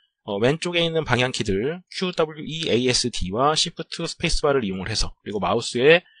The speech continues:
어, 마우스 오른쪽 버튼을 이용해서 이런 식으로 시점과 위, 아래, 그 다음에 멀어지는 거, 가까워지는 거 이런 식으로 사용을 하게 될 겁니다. 자, 그리고 우리가 마우스 오른쪽 버튼을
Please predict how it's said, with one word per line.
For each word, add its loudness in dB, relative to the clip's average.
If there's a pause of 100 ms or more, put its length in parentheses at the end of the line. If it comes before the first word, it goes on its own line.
(160)
어, -6
마우스 0
오른쪽 -6
버튼을 -6
이용해서 -2 (200)
이런 -6
식으로 -8
시점과 0 (180)
위, -6 (300)
아래, 0 (420)
그 -14
다음에 -2
멀어지는 -4
거, -6 (400)
가까워지는 -2
거 -8
이런 -8
식으로 -10
사용을 -6
하게 -2
될 -4
겁니다. -16 (360)
자, 4
그리고 2
우리가 6
마우스 6
오른쪽 -2
버튼을 0